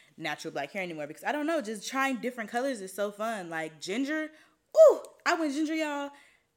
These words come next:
Every black girl needs to try ginger once in her life. I promise you, you will never go back. You will never go back. My braids stay ginger. But, <laughs> um, yeah, so that was, like, my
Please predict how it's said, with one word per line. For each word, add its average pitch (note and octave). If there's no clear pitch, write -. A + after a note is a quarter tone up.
Every E4+
black C#4
girl C#4
needs C4
to A3+
try B3
ginger A3+
once A3
in G#3
her F#3+
life. F#3
I D3+
promise B3
you, A3
you G#3+
will F3
never E3
go -
back. F3+
You G#3+
will D3+
never D#3+
go C3
back. B2+
My G#3
braids -
stay A3+
ginger. -
But, A#3
<laughs> -
um, A3+
yeah, F#3+
so A3
that A#3+
was, B3+
like, A3
my F#3+